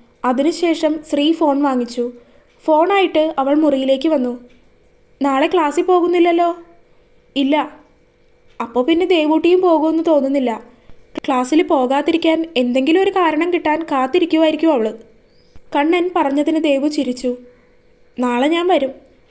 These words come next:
തനിക്കൊരു സർപ്രൈസ് ഉണ്ട്," കുറച്ചു നേരത്തിനൊടുവിൽ അവൻ പറഞ്ഞു. "എന്ത് സർപ്രൈസ്?" "അത് സർപ്രൈസ് പറയണ്ട എന്ന് കരുതിയതാണ്, എങ്കിലും എന്തോ പറയണമെന്ന് തോന്നി." ശ്രീ കുറച്ചു നേരം ആലോചിച്ചു.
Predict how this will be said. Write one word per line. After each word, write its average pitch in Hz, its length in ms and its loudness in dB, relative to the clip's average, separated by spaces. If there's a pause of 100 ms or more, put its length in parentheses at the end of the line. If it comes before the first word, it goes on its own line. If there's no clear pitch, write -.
(240)
തനിക്കൊരു 254 380 0
സർപ്രൈസ് 285 520 -2
ഉണ്ട്," 294 180 -2 (680)
കുറച്ചു 370 300 2
നേരത്തിനൊടുവിൽ 330 640 2 (160)
അവൻ 262 260 2
പറഞ്ഞു. 254 320 -2 (1040)
"എന്ത് 349 240 2
സർപ്രൈസ്?" 392 600 0 (880)
"അത് 247 200 0
സർപ്രൈസ് 370 580 0 (480)
പറയണ്ട 262 420 0
എന്ന് 370 240 2
കരുതിയതാണ്, 349 640 0 (420)
എങ്കിലും 285 340 2
എന്തോ 302 260 2 (260)
പറയണമെന്ന് 277 560 0
തോന്നി." 262 320 0 (1200)
ശ്രീ 302 340 -2
കുറച്ചു 320 380 -2
നേരം 403 300 0
ആലോചിച്ചു. 269 540 -2